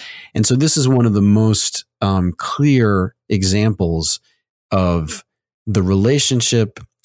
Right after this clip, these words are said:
getting sort of, uh, processed into code words like Paramount and then appearing in the paintings in a way that, you know, is consistent with Andy's quotation of commercial trademarks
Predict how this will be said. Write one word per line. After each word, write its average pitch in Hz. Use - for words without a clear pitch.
getting 92
sort -
of, 87
uh, 90
processed 117
into 104
code 110
words 101
like 95
Paramount 104
and 107
then 104
appearing 120
in 98
the 90
paintings 85
in 131
a 131
way 151
that, 127
you 127
know, 104
is 127
consistent 131
with 107
Andy's 110
quotation 110
of 101
commercial 104
trademarks 107